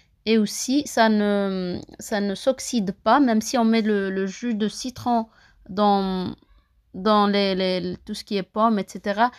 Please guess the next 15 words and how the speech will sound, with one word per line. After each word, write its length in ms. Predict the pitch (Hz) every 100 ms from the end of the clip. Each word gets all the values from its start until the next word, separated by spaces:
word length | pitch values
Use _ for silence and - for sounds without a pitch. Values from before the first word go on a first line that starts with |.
| - _ _
Eh 80 | 226
bien, 360 | 190 202 214 - -
de 140 | 196
cette 240 | 202 247 -
façon, 320 | 208 202 254
ça 140 | 254
ne 60 | 208
s'oxyde 540 | - 254 - 214 180
pas. 400 | - 220 294 - _ _ _ _ _ _ _ _ _ _ _ _ _ - _ _ _
Donc, 220 | 196 185
par 180 | - 202
la 120 | 190
cuisson, 500 | 190 - 185 226 247 - _
on 100 | 226
laisse 340 | 240 240 233